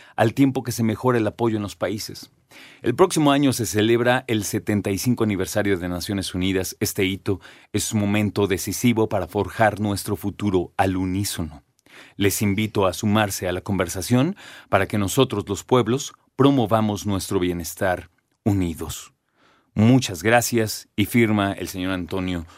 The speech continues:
Guterres, de Portugal, por cierto, que asumió apenas el año antepasado, eh, pues, la cabeza de Naciones Unidas. Siempre es secretario general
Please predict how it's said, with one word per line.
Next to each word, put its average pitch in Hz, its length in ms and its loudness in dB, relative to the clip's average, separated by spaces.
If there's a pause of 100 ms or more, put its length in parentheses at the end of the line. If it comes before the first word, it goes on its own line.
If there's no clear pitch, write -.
(220)
Guterres, 101 840 -4 (140)
de 107 140 4
Portugal, 104 500 -2
por 98 200 -8
cierto, 113 420 -4
que 101 180 -2
asumió 98 360 -4
apenas 95 340 -8
el 92 100 -6
año 98 320 -6
antepasado, 90 840 -6 (720)
eh, 78 640 -2 (340)
pues, 107 140 0
la 101 80 2
cabeza 107 420 0
de 95 100 -2
Naciones 98 460 -4
Unidas. 104 520 -2 (1400)
Siempre 139 760 0
es 131 280 0
secretario 139 560 0
general 101 480 -4